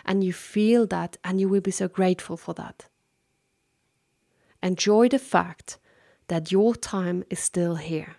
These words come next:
You are alive. And that, that is actually quite a good condition to start to create those moments.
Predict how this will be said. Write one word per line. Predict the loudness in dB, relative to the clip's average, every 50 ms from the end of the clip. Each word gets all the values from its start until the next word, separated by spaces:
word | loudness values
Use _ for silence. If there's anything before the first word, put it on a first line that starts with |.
| _ _ _ _ _ _ _ _ _
You | 2 4 4 6 4 4 0 -2
are | -2 -2 -2 -2 -2 -2
alive. | -2 0 0 0 -2 -2 -6 -10 -12 -16 -20 -20 -20 -20 -20 _ _ _ _ _ -20 -20 -20 -20 _ _ -4
And | -4 -4 -4 -4 _
that, | 0 2 2 2 2 0 -2 -6 -14 -20 -20 -20 _ _ _ _ _ _
that | -2 0 0 0
is | 0 -2 0 4
actually | 4 4 4 4 0 -2 0 -2 -2
quite | -2 -6 -6 -2 -2 0 2 2 2 2 2
a | 2
good | 2 2 2 2 0
condition | -2 0 0 0 2 0 0 0 -2 -4 -6 -6 -6
to | -6 -6 -6
start | -4 -4 -6 -4 0 0 2 2 2 2 2 0 0 -2 -4 -10 -20 -20 -20 -20 _ -4
to | -4 -2
create | -2 -2 -2 0 0 0 2 0 -2 -2 -4
those | -2 -2 0 0 -2 -2 -2 0
moments. | 2 4 6 8 6 6 6 4 0 -4 -6 -6 -4 -4 -4 -6 -8